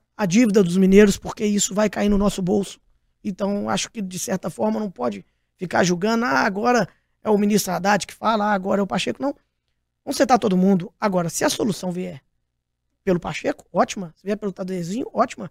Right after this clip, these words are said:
Se vier pelo Zema, ótima. Eu, como cidadão e, e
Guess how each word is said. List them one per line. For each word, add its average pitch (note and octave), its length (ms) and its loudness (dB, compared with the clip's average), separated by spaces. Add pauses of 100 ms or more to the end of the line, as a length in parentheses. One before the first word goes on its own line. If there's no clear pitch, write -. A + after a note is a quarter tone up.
(240)
Se - 80 -12
vier C4+ 160 10
pelo G3+ 200 -4
Zema, C4+ 280 -2 (100)
ótima. A3 440 0 (420)
Eu, C#4+ 100 2
como D4 180 0
cidadão G#3 800 -4
e, G#3 180 -20 (140)
e G#3 80 -16